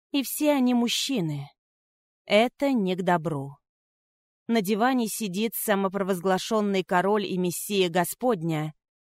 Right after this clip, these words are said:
доктор Йенс Гарднер. Рядом — молчаливая тень. Роберт Верстайл. Его лицо совсем бескровное,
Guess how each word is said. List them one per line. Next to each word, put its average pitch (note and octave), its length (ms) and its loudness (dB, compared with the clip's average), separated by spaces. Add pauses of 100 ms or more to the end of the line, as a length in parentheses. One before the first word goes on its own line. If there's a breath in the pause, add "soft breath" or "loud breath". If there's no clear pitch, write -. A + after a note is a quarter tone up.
доктор A#3 420 4
Йенс G3 400 2
Гарднер. D#3+ 560 2 (840)
Рядом — B3 720 4 (320)
молчаливая B3+ 800 4
тень. D3+ 480 -2 (1120)
Роберт A#3+ 520 4
Верстайл. D3+ 680 -2 (1000)
Его A3 320 2
лицо A3+ 400 2
совсем G3+ 480 -2
бескровное, E3+ 880 -2